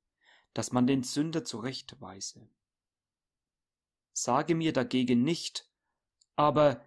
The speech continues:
ich bin nicht sein Oberer." Wärest du sein Vorgesetzter,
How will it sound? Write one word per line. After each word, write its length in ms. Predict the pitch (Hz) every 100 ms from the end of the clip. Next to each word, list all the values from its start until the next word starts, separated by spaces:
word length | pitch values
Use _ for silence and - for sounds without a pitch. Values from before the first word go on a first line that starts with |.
| _ -
ich 220 | 135 -
bin 120 | 170
nicht 200 | 165 -
sein 200 | 135 123
Oberer." 600 | 156 180 - 113 107 - _ _ _ _ _ _ _ _ _ _ _ _ _ _ _ _ _ _ _ _ _ _ _ _ _ _ _ _ _ _ _ _ _ _ _ _ -
Wärest 540 | 117 110 107 117 -
du 80 | 120
sein 220 | 123 113
Vorgesetzter, 1040 | 110 123 143 175 - 110 - - - 98